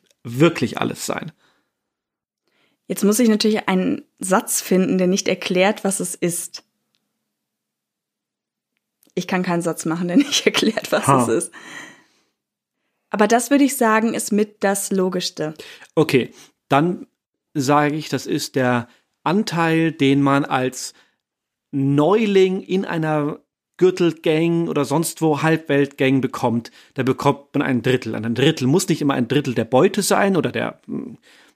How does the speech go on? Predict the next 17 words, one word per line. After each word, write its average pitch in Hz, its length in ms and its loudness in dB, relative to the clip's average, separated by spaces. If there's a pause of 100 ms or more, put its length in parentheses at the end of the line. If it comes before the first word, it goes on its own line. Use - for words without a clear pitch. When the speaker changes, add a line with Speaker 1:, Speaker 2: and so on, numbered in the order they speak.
Speaker 1:
des 127 160 -2
Gewinnes 180 420 4
an 95 100 0
einem 151 340 -2
Abend, 165 460 0
aber 147 160 0
das 135 160 -2
wird 135 100 -4
das - 160 -6
Drittel 127 300 2
genannt. 104 440 -8 (600)
Speaker 2:
Wir 208 100 2
sind 220 200 2
immer 233 180 2
noch 277 160 2
im 247 120 2
Gefängnis. 190 680 -6